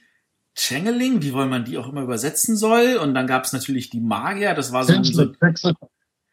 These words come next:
Speaker 1: Ja, ja, und das Mage, das fand ich am coolsten, obwohl das heutzutage eher so was wirkt wie Harry Potter für Erwachsene. Ähm, <laughs> ähm, aber es gab natürlich auch diese andere Richtung, äh,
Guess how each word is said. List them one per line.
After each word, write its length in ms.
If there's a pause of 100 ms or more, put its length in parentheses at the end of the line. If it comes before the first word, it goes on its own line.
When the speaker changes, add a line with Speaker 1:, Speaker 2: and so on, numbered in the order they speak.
(160)
Speaker 1:
Ja, 560
ja, 80
und 200
das 160
Mage, 240
das 140
fand 180
ich 100
am 120
coolsten, 320
obwohl 240
das 320
heutzutage 460
eher 180
so 180
was 180
wirkt 280
wie 180
Harry 160
Potter 300
für 120
Erwachsene. 680 (400)
Ähm, 420 (340)
<laughs> 80 (1400)
ähm, 280 (200)
aber 140
es 120
gab 160
natürlich 280
auch 100
diese 180
andere 280
Richtung, 460
äh, 340